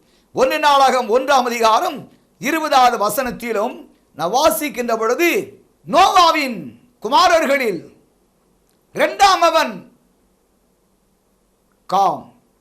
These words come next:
இவன் பிரவேசித்த தேசம் கானான். இந்த காமின் சந்ததியில் உருவான நிம்ரோத் என்பவன் சினையார் தேசத்திலே பிரவேசித்து, ஏதேன் தோட்டத்திலிருந்து புறப்பட்ட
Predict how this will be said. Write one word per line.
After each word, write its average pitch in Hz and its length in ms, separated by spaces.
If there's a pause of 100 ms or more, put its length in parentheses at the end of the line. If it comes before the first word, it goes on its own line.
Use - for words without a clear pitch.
(420)
இவன் 294 420
பிரவேசித்த 359 640
தேசம் 254 680
கானான். 180 460 (460)
இந்த 349 260
காமின் 359 720 (2000)
சந்ததியில் 359 520
உருவான 277 640 (1040)
நிம்ரோத் 320 580
என்பவன் 262 760 (1040)
சினையார் 311 460
தேசத்திலே 247 800
பிரவேசித்து, 214 840 (420)
ஏதேன் 339 420
தோட்டத்திலிருந்து 302 640
புறப்பட்ட 269 760